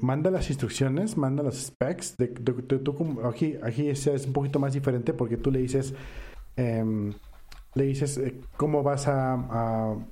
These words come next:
qué es lo que quieres renderear y dónde, y utiliza realmente código nativo para interpretar eso y generar realmente el código tal cual. Eso es más o menos lo que está haciendo, eh, Swift U I. Tú, tú no les, bueno, aquí solamente que es un poquito más abstracto.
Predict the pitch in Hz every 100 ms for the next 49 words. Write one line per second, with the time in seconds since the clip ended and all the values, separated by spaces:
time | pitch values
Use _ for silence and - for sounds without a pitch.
0 | - 165 175 202 139 170 175 147 131 120
1 | 135 143 127 135 131 196 - - - -
2 | - - - - - 180 185 180 175 151
3 | 165 135 196 196 - - 147 147 156 151
4 | 139 160 147 135 - - 147 156 180 180
5 | - 143 147 139 123 113 120 - 156 127
6 | 151 139 139 143 143 165 170 - 175 170
7 | 139 170 165 139 - 143 131 123 131 135
8 | 131 127 123 127 123 123 117 120 113 110
9 | 110 113 113 - 143 - - - - -
10 | 147 143 170 165 160 156 151 143 110 120
11 | - 123 113 107 101 101 98 110 101 98
12 | 95 95 92 95 95 - 107 113 170 156
13 | 156 156 127 165 180 196 180 - - -
14 | 165 143 139 - 165 160 156 151 135 143
15 | 143 139 127 120 120 - - 139 -